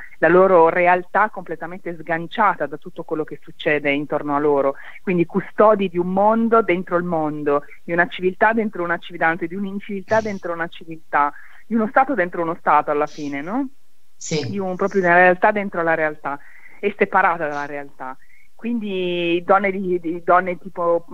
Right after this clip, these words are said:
Speaker 1: penso alla moglie di Provenzano, no? Che, ah, di cui si conosce pochissimo, donna riservatissima, anche ella fedele, poi tra l'altro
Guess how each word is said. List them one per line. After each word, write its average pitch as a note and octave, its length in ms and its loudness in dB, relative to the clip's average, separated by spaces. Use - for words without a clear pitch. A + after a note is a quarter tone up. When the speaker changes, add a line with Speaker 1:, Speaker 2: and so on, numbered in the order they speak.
Speaker 1:
penso E3 240 -4
alla E3 100 0
moglie E3 240 -2
di E3 80 -4
Provenzano, E3 800 0
no? G3+ 340 0
Che, E3 440 4
ah, D3+ 280 2
di F3+ 100 -14
cui G3 360 -6
si F#3 60 -10
conosce F3 420 -6
pochissimo, F3+ 640 -2
donna F3 240 4
riservatissima, E3+ 1040 0
anche D#3+ 340 0
ella E3+ 260 2
fedele, F3 500 0
poi F3 140 0
tra F#3+ 120 0
l'altro G3 260 0